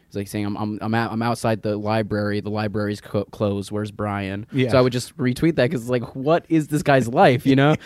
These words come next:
Speaker 2: <laughs>
Speaker 1: And then, uh, he eventually, at one point, he wrote, like, "Who the fuck is Joe Mande?"
Speaker 2: <laughs>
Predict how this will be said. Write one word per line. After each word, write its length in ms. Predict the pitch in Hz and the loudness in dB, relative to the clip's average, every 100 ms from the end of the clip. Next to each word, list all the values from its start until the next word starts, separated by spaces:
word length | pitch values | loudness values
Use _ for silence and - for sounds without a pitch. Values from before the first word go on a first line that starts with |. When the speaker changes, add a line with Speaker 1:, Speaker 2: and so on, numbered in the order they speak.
| - | -10
Speaker 2:
<laughs> 140 | 139 | -2
Speaker 1:
And 280 | 143 143 151 | 4 6 6
then, 340 | 143 143 139 | 6 6 6
uh, 800 | 139 139 127 123 123 117 117 131 147 _ _ - 220 | 2 4 4 6 6 6 4 2 -4 _ _ -10 -2
he 500 | 147 135 131 127 127 - | 4 6 6 4 2 2
eventually, 640 | 123 120 127 135 151 139 | 0 2 2 2 4 2
at 80 | 120 | 4
one 160 | 123 | 2
point, 180 | 131 123 | 0 0
he 60 | 127 | 0
wrote, 300 | 113 117 107 | 2 2 2
like, 160 | 107 | -2
"Who 160 | 107 131 | -2 2
the 100 | 139 | 2
fuck 260 | - 123 127 | 2 0 0
is 120 | 110 | -4
Joe 180 | 117 113 | -2 0
Mande?" 520 | 104 101 101 110 131 _ - | 0 -2 -4 -6 -8 _ -8
Speaker 2:
<laughs> 180 | 190 | 0